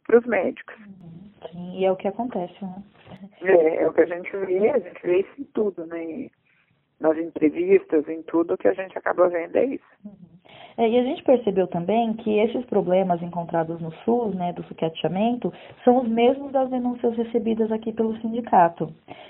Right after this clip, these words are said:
Speaker 2: Então, o, você acredita que o su-, o sucateamento do sus seja uma tendência entre os governantes? Porque é uma coisa muito geral, né? Não é só pra ginecologista, em todas as áreas médicas.
Speaker 1: É, eu acho que, é,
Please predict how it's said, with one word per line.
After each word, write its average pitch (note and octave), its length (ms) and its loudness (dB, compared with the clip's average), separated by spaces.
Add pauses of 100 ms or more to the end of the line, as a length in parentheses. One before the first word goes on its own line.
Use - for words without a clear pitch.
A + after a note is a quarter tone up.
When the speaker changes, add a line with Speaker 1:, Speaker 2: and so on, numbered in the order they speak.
(200)
Speaker 2:
Então, A3+ 560 6
o, A#3+ 180 6 (100)
você G#3+ 280 -2
acredita A3+ 340 -2
que - 80 -2
o C4 60 2
su-, - 120 -14 (140)
o - 60 -10
sucateamento G#3+ 680 2
do G#3+ 140 -2 (100)
sus G#3 240 -4
seja G3+ 180 2
uma G3+ 140 2
tendência G#3 540 -2
entre G3+ 180 -2
os F#3 80 0
governantes? F#3 960 -4 (360)
Porque G#3+ 180 4
é A3+ 60 10
uma A3+ 120 10
coisa B3 200 8
muito D4+ 240 2
geral, F#3 380 6
né? F3 180 2
Não F#3+ 100 2
é A3 80 4 (120)
só A#3 100 4
pra A#3 160 6
ginecologista, A#3 680 0
em F3+ 80 -2
todas A3 320 0
as A#3 100 -2
áreas A#3+ 300 0
médicas. F3 480 -10 (1200)
Speaker 1:
É, A3+ 140 0
eu F3 100 6
acho F#3+ 200 2
que, G#3+ 340 4
é, D3 640 6